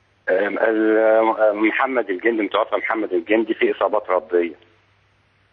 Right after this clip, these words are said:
لكن إحنا بنبحث دلوقتي سببها إيه واحتمالاتها إيه، وبنطلع على إنه كان طبعًا في المستشفى، المستشفى الهلال، بنجيب أوراق العلاج بتاعة المستشفى ونفحص و-،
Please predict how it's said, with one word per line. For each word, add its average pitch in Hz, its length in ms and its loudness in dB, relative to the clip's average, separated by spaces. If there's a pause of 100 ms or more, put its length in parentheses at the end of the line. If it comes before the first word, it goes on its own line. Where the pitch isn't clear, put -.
(320)
لكن 104 260 0
إحنا 110 180 -2
بنبحث 101 420 -2
دلوقتي 95 420 0
سببها 87 340 -2
إيه 92 280 0
واحتمالاتها 90 1120 0
إيه، 92 360 0 (1080)
وبنطلع 104 560 0
على 92 220 2
إنه 101 120 -4
كان 95 200 -4 (100)
طبعًا 104 220 0
في 95 120 -4
المستشفى، 90 600 -4
المستشفى 82 800 0
الهلال، 90 440 2
بنجيب 90 340 -2
أوراق 90 260 2
العلاج 90 260 2
بتاعة 80 280 -4
المستشفى 92 720 -2
ونفحص 90 800 -2
و-، 82 120 -8